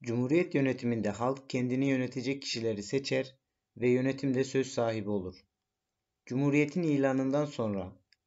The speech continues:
Türk milleti birçok hak ve hürriyete kavuşmuştur. Bunlardan bazıları şunlardır. Kadınlara seçme ve seçilme hakkı verildi.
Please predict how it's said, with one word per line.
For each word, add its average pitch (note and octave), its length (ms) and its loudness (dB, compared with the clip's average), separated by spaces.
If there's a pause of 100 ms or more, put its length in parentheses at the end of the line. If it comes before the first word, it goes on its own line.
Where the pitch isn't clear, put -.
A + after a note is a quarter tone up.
Türk D3+ 260 -2
milleti A2+ 460 0
birçok C#3 420 0
hak C#3 260 -2
ve A#2+ 160 2
hürriyete A2+ 500 -2
kavuşmuştur. B2 760 -4 (680)
Bunlardan C3 520 4
bazıları C3 460 2
şunlardır. A#2 720 -4 (800)
Kadınlara C#3 460 2
seçme C#3+ 400 -2
ve C3+ 80 2
seçilme B2+ 420 -2
hakkı A2+ 300 -2
verildi. G#2+ 580 0